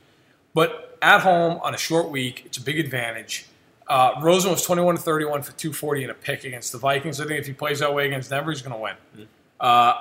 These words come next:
Speaker 1: and the other thing is Denver's given up over five hundred yards rushing
Speaker 2: Yeah.
Speaker 1: the last two weeks.
Speaker 2: David Johnson.
Speaker 1: David Johnson's gonna have two hundred yards in this game. Like, they, they just cannot do anything. They can't block.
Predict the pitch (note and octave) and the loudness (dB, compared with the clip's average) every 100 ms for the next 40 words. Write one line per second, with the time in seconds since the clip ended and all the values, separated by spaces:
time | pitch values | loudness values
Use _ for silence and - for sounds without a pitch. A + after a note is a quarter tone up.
0 | - D#3+ F3 F#3 A3 E3+ D3 A#2 E3+ F#3 | -2 -2 4 4 4 -2 -4 -2 -2 0
1 | D3 E3+ D3+ D3 B2 - C#3+ C#3 C#3+ C3 | -4 -2 -4 -4 -8 0 2 2 0 -6
2 | C3+ A#2+ B2+ A#2+ D3 C#3+ D#3 - D3+ D3 | -6 -4 -4 -6 -6 -12 -16 -6 0 0
3 | C#3+ E3 D#3 D#3+ - - _ _ _ G#2+ | 0 0 2 0 -2 -10 _ _ _ -10
4 | F2+ D#3 - G#3+ G3 F#3 E3+ D#3 C#3 D#3 | -10 2 6 8 6 6 6 4 -2 -4
5 | A#2+ - C#3 A#2 G#2+ F#2 - - - D#3+ | -4 -6 -8 -6 -6 -8 -10 -14 -10 -4
6 | - - G3 G#3 A3 - - C#3+ C#3 C#3+ | -4 0 0 2 -2 -4 -8 -8 -6 -4
7 | C#3+ C3 B2 - - _ _ _ - - | -2 0 -2 -8 -20 _ _ _ -18 -18
8 | _ E3 D#3 C#3+ G2+ F2 G2 - F3+ G#3+ | _ 0 0 -2 -8 -14 -12 -2 0 0
9 | C3+ C3 A#2+ G2 - - | -4 -2 0 2 -2 -6